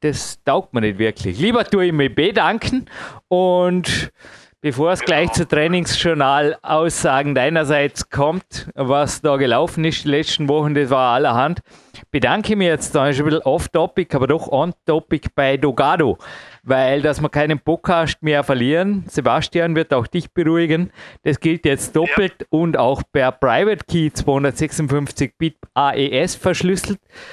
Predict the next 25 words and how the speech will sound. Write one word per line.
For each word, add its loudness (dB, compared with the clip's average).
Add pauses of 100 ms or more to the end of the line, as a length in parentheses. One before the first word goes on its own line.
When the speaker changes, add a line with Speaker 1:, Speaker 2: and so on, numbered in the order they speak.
(160)
Speaker 1:
Da 0
steht -2
ein 0
Server 2
in 0
Dortmund -2
und -2
der 2 (260)
Speaker 2:
Aha. -8
Speaker 1:
Herr, 2 (340)
der 2
nicht -6 (280)
namentlich 0
genannt 0
werden 0
will, 2
hat 0
mir 0
sogar 2
einen -2
Support -2
gegeben. -2 (380)
Finde -2
es -4
absolut 0